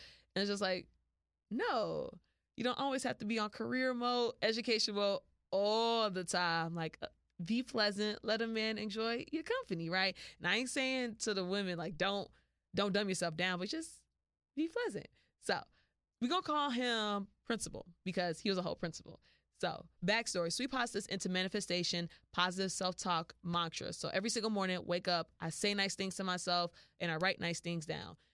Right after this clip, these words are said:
because your words shape your reality. So if you wanna change your life, change your words, change how you think.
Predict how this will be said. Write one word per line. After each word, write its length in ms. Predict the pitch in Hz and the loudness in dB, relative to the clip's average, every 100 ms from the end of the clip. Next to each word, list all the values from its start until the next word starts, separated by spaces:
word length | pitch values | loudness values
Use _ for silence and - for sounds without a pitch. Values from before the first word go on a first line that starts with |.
| _ _ - | _ _ -10
because 380 | 165 175 185 170 | -4 0 0 0
your 140 | 175 175 | 0 0
words 520 | 185 202 202 196 - | 2 4 2 2 2
shape 320 | 190 180 - | 2 0 0
your 120 | 165 | -4
reality. 580 | 160 175 165 - - - _ _ | 0 0 0 -2 -10 -14 _ _
So 140 | - | -4
if 100 | 165 | -2
you 60 | 180 | -2
wanna 140 | 170 | -4
change 280 | 165 208 208 | 0 0 0
your 80 | 214 | 2
life, 320 | 185 180 175 _ - | 2 0 -4 _ -4
change 280 | 185 180 | 0 0
your 80 | 180 | 0
words, 340 | 170 165 170 - | 0 0 -2 -4
change 280 | - 160 | -4 -4
how 80 | 160 | -4
you 120 | 147 | -6
think. 300 | 160 170 - | -4 -6 -6